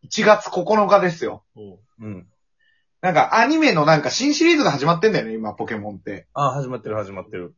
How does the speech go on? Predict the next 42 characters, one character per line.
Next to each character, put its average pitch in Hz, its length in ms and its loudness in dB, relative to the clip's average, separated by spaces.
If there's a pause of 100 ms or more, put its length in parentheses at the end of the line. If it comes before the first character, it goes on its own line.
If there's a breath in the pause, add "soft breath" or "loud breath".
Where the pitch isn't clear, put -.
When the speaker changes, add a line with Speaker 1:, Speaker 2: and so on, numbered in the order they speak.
(160)
Speaker 1:
そ 190 140 -4
れ 254 560 6
記 233 140 -6
念 240 220 0
し - 80 -8
て 254 80 -2
な 190 120 2
の 127 120 -2
か、 120 160 4
な 117 80 0
ん 107 60 -8
か、 110 360 -4
Amazon 214 440 4
プ 247 120 -4
ラ 247 140 4
イ 165 40 0
ム 117 100 -6
に、 123 380 -6 (300)
Speaker 3:
う 123 60 -18
ん 120 60 -18
う 107 320 -12
ん。 - 40 -14
Speaker 1:
ポ - 80 -20
ケ 220 120 2
モ 240 160 2
ン 240 60 -8
の 233 120 2
映 226 240 4
画 156 120 6
と 127 140 4
ア 160 80 6
ニ 185 80 -2
メ 127 140 -4
が 110 160 -12
全 202 260 0
部、 117 300 -2 (1000)
Speaker 2:
お 131 280 -12
う、 - 40 -18
ほ 107 140 -16
う 98 100 -20
ほ - 120 -20
う。 - 40 -20